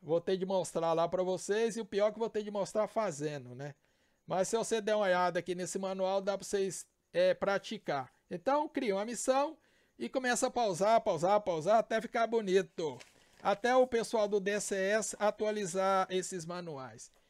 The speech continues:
Deixa eu terminar lá. Pera aí. Beleza, deixa eu colocar uns, umas aeronaves aqui.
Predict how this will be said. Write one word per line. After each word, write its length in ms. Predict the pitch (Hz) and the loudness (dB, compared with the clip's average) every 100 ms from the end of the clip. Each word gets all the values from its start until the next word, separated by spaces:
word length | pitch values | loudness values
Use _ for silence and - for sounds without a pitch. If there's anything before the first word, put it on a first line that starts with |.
| _ _ | _ _
Deixa 240 | 151 175 214 | -4 -2 -2
eu 60 | |
terminar 540 | - 196 185 147 135 127 | -2 -4 -4 -10 -10 -2
lá. 320 | 175 170 - _ _ _ _ _ _ - | 0 -2 -4 _ _ _ _ _ _ -12
Pera 200 | 131 147 | -6 -4
aí. 200 | 131 - _ _ _ _ _ _ _ _ _ _ _ _ _ _ _ _ _ _ _ _ _ - | -6 -8 _ _ _ _ _ _ _ _ _ _ _ _ _ _ _ _ _ _ _ _ _ -6
Beleza, 400 | 160 156 147 139 | -4 -2 -2 -2
deixa 200 | 156 180 | -6 -4
eu 40 | |
colocar 400 | 180 180 165 160 | -2 -2 -2 -6
uns, 180 | 151 139 | -6 -10
umas 440 | 151 139 135 131 139 | -12 -12 -10 -10 -6
aeronaves 600 | 143 135 127 127 127 123 | -4 -4 -8 -10 -10 -10
aqui. 340 | 127 170 160 | -10 -8 -8